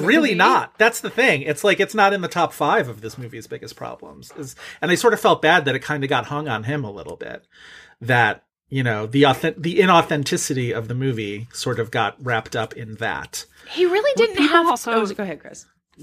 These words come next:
Speaker 3: I was gonna say, would people also be saying that about his accent and this movie? Because, like, I thought it was fine watching it this time, but, like, would people have been saying that if they hadn't also just seen him in a dozen other movies in two years?
Speaker 1: I think that's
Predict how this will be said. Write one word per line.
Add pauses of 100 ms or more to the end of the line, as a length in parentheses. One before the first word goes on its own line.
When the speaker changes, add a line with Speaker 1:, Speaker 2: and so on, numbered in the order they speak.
Speaker 3:
I
was
gonna
say,
would
people
also
be
saying
that
about
his
accent
and
this
movie?
Because,
like,
I (200)
thought
it
was
fine
watching
it
this
time,
but,
like, (260)
would
people
have
been
saying
that
if
they
hadn't
also
just
seen
him
in
a
dozen
other
movies
in
two
years?
Speaker 1:
I
think
that's